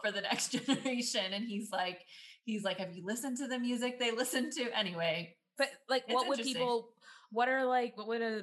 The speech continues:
Speaker 2: people older than us say about the music we were listening to?
Speaker 1: Yeah, it was terrible.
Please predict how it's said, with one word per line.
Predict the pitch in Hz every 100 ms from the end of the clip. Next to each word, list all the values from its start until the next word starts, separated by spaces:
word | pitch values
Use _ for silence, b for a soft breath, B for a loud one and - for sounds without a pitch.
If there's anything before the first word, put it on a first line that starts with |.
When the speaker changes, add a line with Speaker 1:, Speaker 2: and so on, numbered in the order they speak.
| 214
Speaker 2:
people | 233 220 190
older | 202
than | 208 196
us | 190 190 -
say | 185 185 185
about | 180 175
the |
music | 175 180 180
we | 170
were | 165
listening | 156 156 -
to? | 185
Speaker 1:
Yeah, | 190 175
it |
was | 175 -
terrible. | 143 156 - -